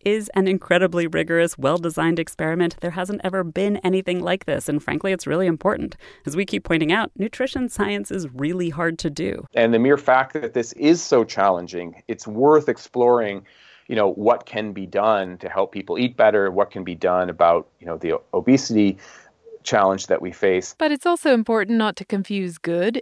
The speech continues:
Speaker 3: interesting research with a complete nutrition revolution.
Speaker 2: You know, I've, I've been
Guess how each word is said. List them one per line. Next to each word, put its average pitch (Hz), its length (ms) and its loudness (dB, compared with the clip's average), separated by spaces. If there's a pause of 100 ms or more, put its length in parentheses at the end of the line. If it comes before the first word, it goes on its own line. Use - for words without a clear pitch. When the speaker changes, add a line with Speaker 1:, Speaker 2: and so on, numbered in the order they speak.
Speaker 3:
interesting 185 640 -4
research 190 680 0 (180)
with 202 300 -4
a 175 160 -2
complete 220 680 -10
nutrition 220 800 -4
revolution. 180 880 0
Speaker 2:
You 151 80 0
know, 156 80 6
I've, 165 380 4
I've 160 180 2
been 185 160 -2